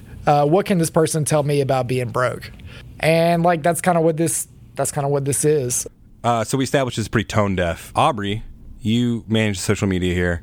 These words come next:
Speaker 2: Talk a little bit about just what you saw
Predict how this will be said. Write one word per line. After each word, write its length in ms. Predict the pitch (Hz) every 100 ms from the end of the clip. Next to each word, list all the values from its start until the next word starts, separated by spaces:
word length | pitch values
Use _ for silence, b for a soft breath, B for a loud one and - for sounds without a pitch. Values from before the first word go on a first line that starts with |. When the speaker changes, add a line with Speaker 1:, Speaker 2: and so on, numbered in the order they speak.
| B B
Speaker 2:
Talk 160 | - 190
a 40 |
little 120 | 165
bit 120 | 139 123
about 340 | 110 101 -
just 160 | 107 90
what 240 | 95 101
you 640 | 80 87 101 101 92 82 80 B - B B B B B
saw 600 | - - 98 78 69